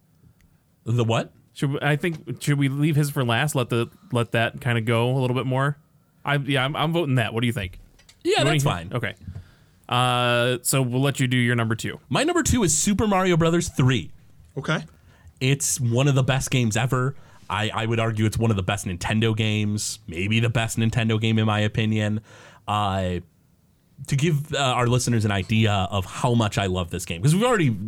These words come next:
Speaker 1: you know, talked about how great it is, and
Speaker 2: Mm-hmm.
Speaker 1: we can only talk about that so long. But, uh, when I was a kid, I, we'd gotten Mario three, and I was just playing it over and over and over again. And the game I was playing over and over and over before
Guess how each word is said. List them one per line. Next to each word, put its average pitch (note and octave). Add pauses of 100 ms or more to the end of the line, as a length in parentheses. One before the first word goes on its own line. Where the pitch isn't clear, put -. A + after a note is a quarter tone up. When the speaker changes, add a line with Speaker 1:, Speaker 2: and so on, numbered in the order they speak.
(200)
Speaker 1:
you A#2
know, G2
talked G2
about F#2
how G2
great E2
it E2+
is, E2+
and G#2+
Speaker 2:
Mm-hmm. -
Speaker 1:
we F3
can F#3
only C3+
talk F2
about E2
that D#2+
so -
long. D#2+
But, D#2
uh, A#1+
when D2
I B2+
was C#3+
a A2
kid, F2 (1000)
I, G#2 (160)
we'd G#2+
gotten A#2+
Mario A2
three, D#2
and F#2
I F#2
was F#2
just -
playing F#2+
it -
over F#2
and E2+
over E2
and D#2+
over D2+
again. D2
And A#2+
the A#2+
game C#3+
I C3+
was B2
playing B2
over A#2
and A2
over G#2+
and G2+
over C#3+
before A#2